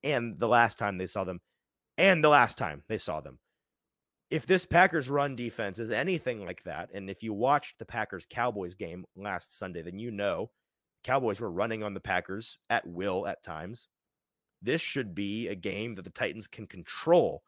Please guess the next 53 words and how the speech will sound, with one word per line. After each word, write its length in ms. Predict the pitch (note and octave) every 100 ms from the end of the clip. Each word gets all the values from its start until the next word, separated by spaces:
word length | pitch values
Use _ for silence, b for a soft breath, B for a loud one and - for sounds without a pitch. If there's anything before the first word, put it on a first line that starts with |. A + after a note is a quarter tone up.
| _ _
when 180 | A#2+ A#2+
they 280 | A2+ C3 D3+
are 160 | A#2
on 160 | A2+ A#2+
offense 400 | B2 B2+ A2 F#2
and 60 | F#2+
have 100 | F2
the 60 |
ball 320 | E2+ G2+ A#2+
in 80 | B2
their 160 | A#2 A2
hands. 440 | C3 A#2+ F#2 F2+ - _ _ _ -
They 140 | D3
should 640 | D3+ - G#3+ B3+ E3+ D#3 C4+ _ - B2
be 180 | D#3+
able 180 | D3+ E3
to 100 | D#3
dictate 640 | A#2+ G2+ E3 - F3 D#3+ -
the 60 |
terms, 680 | - - D3 C3 A#2+ C3 - _ _ -
the 60 |
pace 720 | - - D#3 D3 G#2+ - - - _ _ -
of 200 | B2 G#2
this 180 | C#3
football 320 | - D#3 A2 F2
game. 240 | E2+ B1+ _ _ _ _ _ _ _ _ _ _ _
You 140 | B2+ D#3
also 300 | G#3 - B2
look 260 | A2 A#2+
at 160 | C3 A#2+ _ _ -
the 60 | B2+
rest 200 | C3 -
of 60 |
this 140 | G2 -
chart 300 | - A#2+ -
and 80 | A2+
you 100 | A#2+
quickly 340 | D#3+ D3+ A2+
realize 600 | G2 D3 G#2 F2 F2 - _ _ _ _ _ _
and 140 | - A#2
the 60 |
rest 300 | G#2 D3+ A3+
of 60 | D#3+
the 60 | G#2+
Titans' 420 | - C#3 A#2+ F#2+
schedule, 580 | - - F#3 C#3 - -
just 200 | C#3+ -
looking 200 | F3 -
ahead 240 | - E3
a 40 | C3
little 260 | A2+ D3
bit 200 | - -
here, 260 | - C#2+